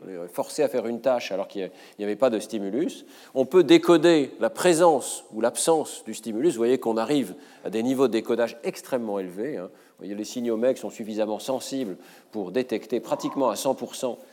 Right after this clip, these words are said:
s'il y avait ou pas un stimulus sur la base, donc, des réponses relativement précoces, vers deux cents millisecondes ici. Mais ce qui est frappant, c'est qu'il y a quand même une persistance de l'activité pendant un long temps. Alors bien sûr, dans les essais vus,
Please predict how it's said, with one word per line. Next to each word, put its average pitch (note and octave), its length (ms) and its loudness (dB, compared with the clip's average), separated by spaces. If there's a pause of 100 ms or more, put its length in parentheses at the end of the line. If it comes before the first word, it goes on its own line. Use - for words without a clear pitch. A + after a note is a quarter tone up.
(100)
s'il D#3 220 -4
y C#3+ 80 2
avait C3+ 260 4
ou B2+ 100 0
pas A#2 160 -2
un G#2 100 -4
stimulus G#2 460 -6
sur - 220 -6
la G2+ 120 -2
base, G#2+ 320 0 (320)
donc, G2 220 -6
des G2 200 -2
réponses A2 400 -2
relativement A#2+ 420 -2
précoces, C3 460 -2
vers G2+ 140 0
deux B2+ 140 0
cents C3 180 0
millisecondes A2+ 520 -4
ici. C3 320 -6 (380)
Mais A#2+ 80 -2
ce - 60 -6
qui F#3+ 60 8
est - 20 6
frappant, F3+ 420 2
c'est C#3+ 220 -2
qu'il B2 340 4
y A#2+ 140 0
a C3 80 4
quand C3 160 -2
même D3 100 -2
une B2+ 140 -4
persistance D#3+ 640 0
de A#2 80 0
l'activité A#2 520 -2
pendant G2+ 260 -4
un G2 80 -4
long C3 160 2
temps. A3 260 -2 (300)
Alors G#2+ 120 0
bien C#3 140 6
sûr, E3+ 240 4
dans C3 80 6
les A2+ 220 2
essais A2 220 -2
vus, C3 340 -4